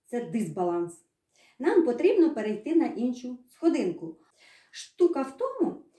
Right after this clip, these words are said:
що коли ми свідомо ставимо перед собою ціль і визначаємо часові рамки і об'єм роботи, мозок сприймає це як команду і виділяє нам енергію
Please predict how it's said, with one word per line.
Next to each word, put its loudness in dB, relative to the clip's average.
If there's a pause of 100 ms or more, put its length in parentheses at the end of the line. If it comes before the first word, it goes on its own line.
(140)
що -10
коли 4
ми 6
свідомо -4 (320)
ставимо -4
перед -10
собою -2 (100)
ціль 2 (480)
і -2
визначаємо 0
часові -6 (140)
рамки -4 (460)
і -6
об'єм -2
роботи, -2 (800)
мозок 2 (100)
сприймає 6
це -4
як -8
команду 0 (580)
і -4
виділяє 0
нам -2
енергію 2